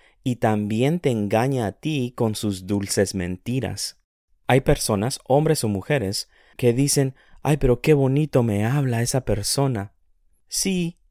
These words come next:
estas personas son literalmente extrañas a ti, y claro que te van a hablar bonito porque te están seduciendo, te están engañando.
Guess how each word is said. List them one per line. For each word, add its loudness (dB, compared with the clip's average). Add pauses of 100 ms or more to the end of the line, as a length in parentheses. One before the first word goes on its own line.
(200)
estas 2
personas 2
son 0
literalmente 2
extrañas 0
a 0
ti, -2 (400)
y -2
claro 4
que 2
te 4
van 4
a 4
hablar 4
bonito 2 (240)
porque 2
te 0
están 0
seduciendo, 0
te 0
están 0
engañando. 0